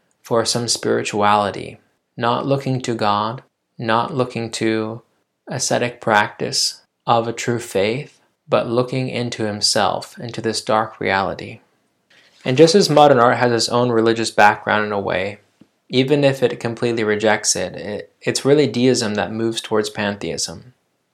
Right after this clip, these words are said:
This is evidenced especially in the period of the early sixteenth century in the painter of Hieronymus Bosch.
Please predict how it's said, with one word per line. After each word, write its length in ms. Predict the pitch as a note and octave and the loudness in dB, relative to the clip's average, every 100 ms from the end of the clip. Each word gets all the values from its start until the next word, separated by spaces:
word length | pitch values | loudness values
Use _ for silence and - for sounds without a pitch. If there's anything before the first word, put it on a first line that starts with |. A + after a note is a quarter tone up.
| _ _ _ _ _ _ | _ _ _ _ _ _
This 180 | C#3+ D3 | 0 4
is 160 | G#3+ G3+ | 2 2
evidenced 760 | - A#2+ A#2 A2 G2 - - _ _ _ | 2 2 0 -4 -4 -6 -8 _ _ _
especially 960 | B2 B2 - B2 B2+ B2+ A#2+ A2+ G#2 - - | -2 0 2 0 0 -6 -4 -2 -4 -8 -8
in 500 | A#2+ A2+ A2+ A2+ B2+ | -6 -4 -4 -6 -6
the 80 | A2+ | -8
period 580 | A2+ B2 A#2+ A#2+ A2+ A#2 | -2 2 4 4 0 -2
of 500 | A2+ A2+ G#2+ G#2+ _ _ _ _ _ _ - | -2 -2 -4 -8 _ _ _ _ _ _ 0
the 140 | B2 | 0
early 460 | A#2+ A#2+ A#2 A2+ A2+ | 4 2 2 -2 -2
sixteenth 600 | - B2+ B2 - G#2+ G#2 | -2 -2 -4 -4 -4 -2
century 720 | - A2+ A2+ - G2 F#2 A2 _ _ _ _ _ | 0 0 -2 -6 -8 -10 -14 _ _ _ _ _
in 100 | - | -4
the 80 | A#2 | -4
painter 560 | A2 A#2+ A#2+ A#2 A2+ A2 | -2 -2 -4 -2 0 0
of 180 | G#2+ - _ _ _ _ _ | -4 -12 _ _ _ _ _
Hieronymus 640 | - C3 A#2+ A#2 A2+ A2 - | -12 0 2 4 0 -4 -2
Bosch. 580 | F#2 F2+ - - - | 0 0 -2 -8 -12